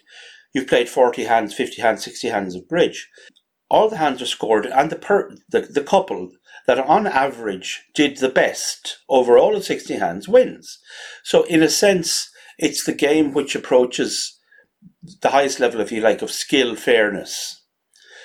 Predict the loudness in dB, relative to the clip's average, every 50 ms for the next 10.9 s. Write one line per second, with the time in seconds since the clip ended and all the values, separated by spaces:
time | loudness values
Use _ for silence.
0 | -14 -4 -2 -2 -2 -2 -4 -6 0 0 0 2 4 4 4 4 2 -2 -4 2
1 | 2 2 4 2 0 -2 2 4 6 8 6 6 4 2 -6 -4 0 2 4 4
2 | 4 4 2 -2 -6 -6 -6 -6 -6 -12 _ _ -20 -20 -20 _ _ _ -20 -20
3 | -14 -8 -2 -2 -2 -2 -2 -6 -8 -8 -10 -18 -20 -20 _ -20 -12 -6 0 0
4 | 2 2 2 2 2 2 2 2 -4 -8 -12 _ _ _ _ _ _ -2 -2 -2
5 | -2 -4 -6 -4 -2 -4 -4 -6 _ _ _ _ 2 2 2 2 2 -4 -10 -2
6 | -2 -2 -2 -2 -6 -10 -8 -8 -8 -8 -8 -4 -2 -2 -2 0 -2 -2 -4 -6
7 | -10 -12 -14 -10 -6 -4 -4 -2 -2 -4 -6 -8 -14 -16 _ _ _ _ _ _
8 | _ _ _ 0 2 2 2 0 0 0 2 4 4 4 4 2 0 -6 -8 -8
9 | -10 -12 -16 _ _ _ _ _ _ _ -4 -4 -4 -4 -6 -8 -4 -4 0 0
10 | 0 0 2 2 2 2 2 0 -4 -6 -6 -8 -6 0 2 2 2 2